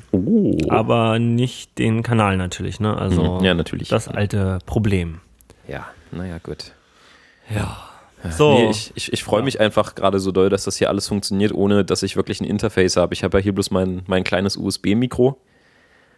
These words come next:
Speaker 1: Und das ist ja jetzt wirklich alles hier so gebaut mit dieser, mit dieser Ultraschall-Software, dass ich letztendlich auch kein Interface wirklich brauche, sondern kann halt hier irgendwie kabellos Skype und einen Einspieler in meinen, in meinen Reaper reinschütten.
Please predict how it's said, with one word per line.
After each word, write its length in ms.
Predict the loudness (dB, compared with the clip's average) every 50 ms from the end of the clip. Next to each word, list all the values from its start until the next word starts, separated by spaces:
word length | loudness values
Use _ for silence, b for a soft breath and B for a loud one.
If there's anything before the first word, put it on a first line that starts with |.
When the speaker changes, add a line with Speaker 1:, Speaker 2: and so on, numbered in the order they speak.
| b b b b b
Speaker 1:
Und 220 | -4 -2 -2 -2
das 100 | -4 -4
ist 160 | -4 -4 0 2
ja 60 | 2
jetzt 200 | 2 2 0 -4
wirklich 280 | -6 -6 -6 -4 -2
alles 160 | 0 0 0 0
hier 100 | -2 -2
so 140 | 0 0 0
gebaut 400 | 0 0 2 4 4 4 4 0
mit 140 | -6 -2 -2
dieser, 500 | 0 2 4 4 4 4 2 0 -2 -2 -6
mit 140 | -10 -8 -2
dieser 160 | 0 0 2
Ultraschall-Software, 840 | 2 0 0 0 -2 0 2 0 0 2 2 -2 -2 0 0 0 0
dass 160 | 0 -2 -4
ich 160 | -8 -6 -4
letztendlich 480 | -4 -4 -2 -4 -6 -4 -4 -4 -4 -4
auch 140 | -6 -6 -2
kein 200 | -2 -2 -2 0
Interface 480 | 0 0 0 0 2 2 0 0 0
wirklich 260 | -4 -6 -6 -8 -10 -2
brauche, 380 | 2 4 4 4 4 2 0
sondern 360 | 2 2 0 0 0 -2 -4
kann 240 | -4 -2 -2 -2 2
halt 160 | 0 0 0
hier 140 | 2 0 2 2
irgendwie 240 | 0 -4 -4 -6
kabellos 640 | -2 2 2 2 4 4 2 4 4 2 2 0 -6
Skype 360 | -2 0 2 2 2 0 0
und 320 | -2 0 0 -2 -2 -2
einen 100 | -4 -4
Einspieler 520 | -2 -2 -2 -2 -4 -2 0 2 4 4 2
in 100 | 2 -2
meinen, 360 | -4 -4 -4 -4 -4 -6 -8 -10 b b b b b b b b b b
in 80 | 0 2
meinen 160 | 2 2 2
Reaper 380 | 0 -2 -4 0 0 0 0 2
reinschütten. 520 | -2 -2 -4 -2 -4 -4 -2 -2 -8